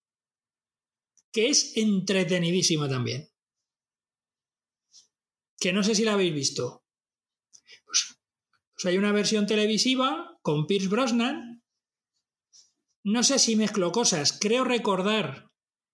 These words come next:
que el señor Peter Ustinov hacía del señor Fix, del policía que iba detrás de Fogg.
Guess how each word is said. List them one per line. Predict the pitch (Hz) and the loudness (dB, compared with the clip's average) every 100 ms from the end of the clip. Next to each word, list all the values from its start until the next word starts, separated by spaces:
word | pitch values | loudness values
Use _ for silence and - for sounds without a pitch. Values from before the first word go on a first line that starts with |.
| _ _ | _ _
que | - 190 185 - - | -2 0 0 -6 -6
el | 180 180 180 175 | 0 2 2 2
señor | - 180 214 220 - | 2 2 2 0 -2
Peter | 233 196 208 | -2 0 0
Ustinov | 202 - 185 208 196 190 | 0 -2 0 2 0 -2
hacía | 180 170 226 202 139 143 - | -6 -2 0 0 -2 -8 -10
del | 180 165 175 165 | -4 0 2 2
señor | - 170 196 214 196 - | 0 2 2 2 0 0
Fix, | 233 247 - - - | -2 0 2 0 0
del | 160 165 160 | 0 0 0
policía | 170 170 160 202 202 | 0 0 0 0 0
que | 196 | 0
iba | 190 180 | 0 0
detrás | 165 175 165 | 0 0 0
de | 160 | 0
Fogg. | 156 233 - | 0 -4 -6